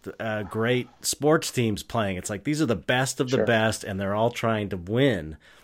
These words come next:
Speaker 1: And, and, and the same goes with art, you know, it's like, that's the fun, is that you're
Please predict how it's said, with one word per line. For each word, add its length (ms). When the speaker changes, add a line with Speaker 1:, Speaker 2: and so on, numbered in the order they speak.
Speaker 1:
And, 520
and, 200
and 340
the 140
same 220
goes 200
with 160
art, 280
you 120
know, 220
it's 160
like, 100
that's 220
the 100
fun, 320
is 180
that 120
you're 340